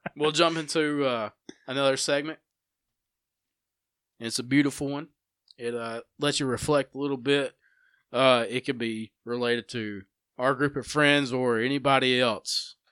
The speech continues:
Speaker 2: We'll start with Colby James. Welcome to Story Time from the six four. Colby James, you grew up in Empire. You grew up across the woods from me.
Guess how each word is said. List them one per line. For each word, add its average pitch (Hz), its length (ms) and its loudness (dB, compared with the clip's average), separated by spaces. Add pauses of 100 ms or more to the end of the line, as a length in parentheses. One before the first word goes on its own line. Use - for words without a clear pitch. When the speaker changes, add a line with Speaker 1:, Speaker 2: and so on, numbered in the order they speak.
(340)
Speaker 2:
We'll 107 120 -8
start 131 180 2
with 120 80 -4
Colby 131 280 -2
James. 113 600 -4 (580)
Welcome 123 360 0
to 120 240 -2
Story 123 360 -8
Time 107 480 -4 (460)
from 120 160 -2
the 104 60 -4
six 135 300 0
four. 151 440 -4 (920)
Colby 117 220 -2
James, 107 460 -4 (600)
you 101 140 -12
grew 120 180 0
up 110 80 -2
in 110 80 -4
Empire. 107 480 -8 (380)
You 104 120 -12
grew 127 140 -2
up 117 60 -2
across 135 280 4
the 120 80 -6
woods 123 280 -4
from 113 180 -10
me. 107 320 -10